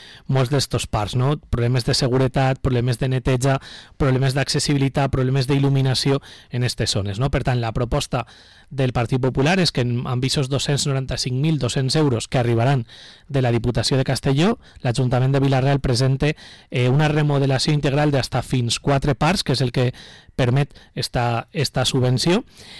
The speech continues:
i convertir esos, esos parcs infantils, eh, en espais inclusius, no? I per què diem això? Eh, perquè molts dels parcs de Vila-real no compten amb, amb jocs infantils adaptats,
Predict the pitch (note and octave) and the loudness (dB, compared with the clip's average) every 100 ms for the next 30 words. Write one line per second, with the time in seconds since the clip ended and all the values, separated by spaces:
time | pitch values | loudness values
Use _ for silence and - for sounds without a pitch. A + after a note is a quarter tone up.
0 | - - - F3 E3+ D#3+ D3 F3+ G#3 - | -20 -10 -6 0 2 2 2 2 2 2
1 | G3 F3 - - F3+ - E3+ D#3 - E3+ | 2 0 -4 -4 -2 2 2 0 -2 -2
2 | D3+ E3+ D#3 D3+ C#3+ E3 G3+ - D3+ C3+ | 0 0 0 -2 0 0 0 -2 0 2
3 | C3 B2 A#2+ - - _ _ - D#3 C#3+ | 2 2 0 -4 -18 _ _ -2 0 0
4 | D3 - D#3 E3+ - F3+ D#3 - C3 A#2 | -2 0 0 0 0 0 0 2 0 2
5 | D#3 A2+ A2+ E3 - - - - D3 C#3+ | 2 2 2 -2 -4 -14 -20 -6 -2 0
6 | D#3 E3 F3+ E3 D3+ A#2 A#2 - - - | 2 2 4 2 2 0 -2 -8 -20 -20
7 | - - D3 C3 A#2+ C#3 C3+ C#3 C3+ D3+ | -18 -6 -2 0 0 -4 0 0 2 2
8 | E3 - D#3+ D3 - D3+ C#3+ D3 C#3+ C#3 | 2 2 0 0 0 0 0 0 2 2
9 | C3+ C#3+ D3 C#3+ C3+ D3+ D3 C#3 C3 A#2+ | 2 2 2 0 0 0 0 0 0 -2
10 | A#2 - - - C3+ B2 C3 D#3 C3 C3+ | -4 -6 -14 -4 -2 0 0 0 2 0
11 | C3 B2+ A#2+ A#2+ A#2+ - D3 G3 | 0 0 0 0 0 0 0 0